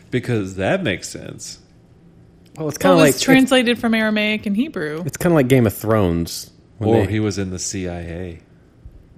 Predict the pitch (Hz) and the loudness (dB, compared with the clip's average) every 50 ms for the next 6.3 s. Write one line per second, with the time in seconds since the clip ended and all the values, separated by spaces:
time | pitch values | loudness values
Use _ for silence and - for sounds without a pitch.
0 | - - - 120 110 120 120 104 104 - - 135 123 104 98 90 90 104 107 110 | -8 -4 -2 0 2 2 2 2 0 0 0 2 2 2 2 0 0 0 0 0
1 | 107 - 110 92 82 78 - - 78 76 73 76 - - - - - - - 185 | 0 0 0 0 0 0 -2 -4 -6 -6 -6 -8 -10 -14 -18 -18 -18 -12 -10 -8
2 | 196 175 160 151 - 175 165 - _ - - 170 165 156 156 151 156 101 98 92 | -8 -8 -8 -12 -14 -16 -16 -18 _ -14 -12 -12 -10 -12 -12 -8 -6 -2 -2 0
3 | 90 87 85 - - - 104 95 - - 104 95 92 92 - 90 87 - - 117 | 0 -2 -4 -4 -4 -4 -4 -4 -2 -4 -4 -4 -4 -4 -4 -6 -6 -2 0 2
4 | 120 117 104 95 98 104 107 104 101 95 95 98 95 92 87 - - - 104 92 | 4 4 4 4 4 4 4 4 4 4 4 2 2 0 -2 -4 0 0 0 0
5 | 90 85 85 90 87 85 82 78 - - - 110 107 101 92 87 82 80 78 73 | 0 0 0 0 0 0 -2 -2 -4 -4 0 2 4 4 6 4 2 0 -2 -4
6 | - - - - - | -8 -10 -10 -12 -14